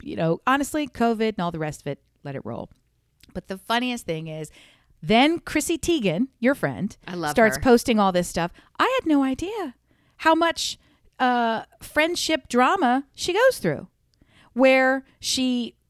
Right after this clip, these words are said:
Speaker 1: posted a lot of stuff publicly, which is the only way that I know her, saying, "I didn't wanna post these pictures. I didn't wanna post this or post that because of all the vitriol that comes at me and people are so mean and it makes me feel so bad about myself."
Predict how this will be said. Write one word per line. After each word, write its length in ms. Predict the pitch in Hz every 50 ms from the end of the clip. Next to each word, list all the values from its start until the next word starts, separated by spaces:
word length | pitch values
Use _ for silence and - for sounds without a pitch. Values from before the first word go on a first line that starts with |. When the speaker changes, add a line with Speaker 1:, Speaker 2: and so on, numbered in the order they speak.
| _ -
Speaker 1:
posted 580 | - 269 320 370 - - - 196 170 165 - -
a 80 | 185
lot 180 | 180 175 165 165
of 60 | 156
stuff 260 | - - 170 151 - -
publicly, 440 | - 151 139 143 147 - - 240 262
which 160 | 226 180 -
is 80 | 165 156
the 100 | 165 160
only 120 | 170 165
way 180 | 156 160 156 147
that 120 | 147 139
I 160 | 143 208 262
know 180 | 214 156 139 131
her, 180 | 143 170 214 - - - - _
saying, 460 | - - 226 208 202 196 196 190 185 - _ _ _ -
"I 80 | 185
didn't 180 | 190 220 226 208
wanna 160 | 175 160 147
post 340 | - - - 262 294 - -
these 180 | - 226 220 -
pictures. 500 | - 277 269 - - 262 247 240 233 233 - -
I 80 | 160
didn't 180 | 165 175 170 165
wanna 140 | 160 156 -
post 260 | - 156 147 - -
this 220 | 233 233 - -
or 40 | 170
post 260 | - - 156 160 -
that 280 | - 220 226 208 - -
because 320 | 185 - - 160 151 - - - - -
of 80 | 151 175
all 120 | 175 175
the 100 | 160 156
vitriol 460 | 143 156 226 226 - - 269 254 247 226
that 120 | 214 -
comes 280 | - - 247 240 233 226
at 160 | 233 220 -
me 160 | - 214 202 180
and 100 | - -
people 300 | - 202 - - 170 160
are 80 | 160
so 240 | - - 165 147 147
mean 400 | 165 190 233 240 240 240 233 233 - - - -
and 100 | 151 165
it 80 | 233
makes 300 | 196 190 208 214 - -
me 100 | 214 196
feel 220 | 180 - 185 190 185
so 180 | - - 156
bad 280 | 147 - 147 147 190 240
about 240 | 240 254 240 226 226
myself." 520 | 226 226 - - 214 202 202 202 202 -